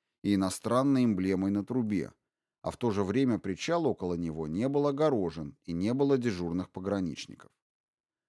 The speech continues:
При ближайшем рассмотрении оказалось, что команда на теплоходе была советская. "Вот так можно обмануться в море", подумал я.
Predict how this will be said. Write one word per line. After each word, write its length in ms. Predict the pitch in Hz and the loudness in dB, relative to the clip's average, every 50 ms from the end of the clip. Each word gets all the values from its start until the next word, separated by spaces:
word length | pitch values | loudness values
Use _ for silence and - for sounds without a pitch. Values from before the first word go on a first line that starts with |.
| _ _ _ | _ _ _
При 140 | - 98 110 | 0 0 2
ближайшем 640 | 104 117 123 123 107 131 135 123 107 - - 98 95 | 4 4 2 4 4 4 4 4 2 0 -2 -2 -2
рассмотрении 760 | 98 92 - - 104 101 98 - - 151 175 185 175 160 147 | -2 -4 -4 -2 -2 -4 -2 -2 -4 -4 -4 -2 0 0 0
оказалось, 640 | 127 110 - - 107 95 104 117 107 95 85 78 - | 0 0 -2 -4 -4 0 0 2 2 2 0 -4 -6
что 180 | - - 123 | -6 -6 -4
команда 540 | 104 - 139 143 147 147 143 127 107 92 92 | 0 2 2 2 4 2 2 2 2 0 -2
на 120 | 90 95 | -2 -4
теплоходе 640 | 92 - 107 - - 107 104 - - 170 180 160 127 | -4 -6 -8 -6 -4 -4 -4 -4 -2 -2 -2 -2 -2
была 280 | 95 87 92 101 120 127 | -4 -2 -2 -2 -2 -2
советская. 760 | - - 147 139 127 101 85 - - - - 65 53 - - _ _ _ _ _ _ _ _ _ _ | -2 -2 -2 -2 0 -2 -2 -4 -8 -14 -14 -16 -18 -18 -20 _ _ _ _ _ _ _ _ _ _
"Вот 340 | - 90 - - - - _ | -12 -8 -8 -8 -10 -8 _
так 240 | 123 120 127 - - | -4 -4 -4 -2 -2
можно 380 | 113 101 98 98 95 101 101 | -2 0 0 -2 -2 -2 -2
обмануться 600 | 98 98 101 104 107 98 85 82 76 - - 113 | -2 0 0 0 2 2 0 -2 -6 -6 -8 -8
в 80 | 113 104 | -6 -6
море", 460 | 95 80 76 73 80 90 85 73 - _ _ _ _ | -6 -4 -4 -4 -4 -4 -4 -6 -8 _ _ _ _
подумал 460 | - 98 92 92 101 85 80 82 85 | -2 -2 -2 -2 -4 -4 -4 -6 -6
я. 280 | 87 82 80 65 - | -6 -6 -8 -10 -12